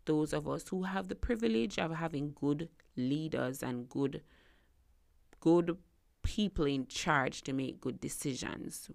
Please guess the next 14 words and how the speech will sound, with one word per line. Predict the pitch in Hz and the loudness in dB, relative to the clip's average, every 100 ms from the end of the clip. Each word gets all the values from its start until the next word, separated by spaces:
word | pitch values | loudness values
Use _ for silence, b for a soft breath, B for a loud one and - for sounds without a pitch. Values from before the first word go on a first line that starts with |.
| 147 | -10
We | |
don't | - 147 127 | -2 0 0
take | - 180 170 | -2 -2 0
those | 139 143 | 0 -2
things | - 127 - | -2 -4 -4
for | - | -8
granted. | 123 120 - - - - - B B B B B B | -4 -4 -4 -6 -8 -10 -14 B B B B B B
As | 135 143 | -6 -4
simple | - - 240 285 | -6 -2 0 4
as | 202 165 | 6 6
it | 156 | 2
may | 139 131 | 2 0
seem, | 135 - 190 202 185 190 B B B B B - | -2 -2 0 0 -2 -4 B B B B B 4
I | 156 208 208 | 4 6 2